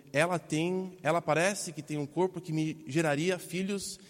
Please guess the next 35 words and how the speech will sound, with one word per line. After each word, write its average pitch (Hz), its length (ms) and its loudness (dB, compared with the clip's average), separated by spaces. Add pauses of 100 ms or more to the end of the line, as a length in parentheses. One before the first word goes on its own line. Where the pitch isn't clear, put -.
que 165 100 -4
jogariam 165 360 6
no 180 80 4
N 185 140 2
B 165 180 2
A. - 720 -2
Mulher 131 220 2
alta, 185 440 4 (840)
tem, 139 580 -2 (600)
é, 123 180 -2
os 120 140 -4
comprimentos 143 420 2
que 151 100 -4
eu 139 40 0
preciso." 220 640 -2 (200)
Não 175 120 4
tô 269 100 0
brincando, 208 460 2
isso 127 120 -8
aqui 180 100 0
é 185 60 2
verdade, 185 320 4
ele, 156 100 0
ele 180 200 2
conta 196 340 0
isso. 120 360 -2
"Aí 151 100 0
eu 151 80 2
fui 190 260 -2
lá, 202 340 4
fui 175 140 -4
atrás 180 280 -4
dela, 214 400 2 (520)
conquistei 196 480 2
ela, 233 400 4